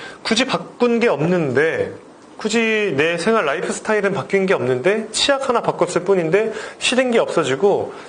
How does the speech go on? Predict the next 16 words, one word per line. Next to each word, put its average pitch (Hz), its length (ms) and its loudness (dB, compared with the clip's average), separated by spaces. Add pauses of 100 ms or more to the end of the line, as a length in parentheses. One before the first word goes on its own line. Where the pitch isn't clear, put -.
치아가 240 440 2
뭐랄까 131 600 0
어떤 202 400 2
음식을 185 320 0
먹든지 143 360 0
간에 139 340 0 (180)
약간 139 300 -4
든든하다? 185 720 0 (420)
걱정이 226 420 2
없다? 190 360 -2 (140)
그런 202 220 0
거 180 60 4
어떤 175 220 0
느낌인지 147 380 0
아세요? 127 400 -2 (580)
그러니까 127 480 -2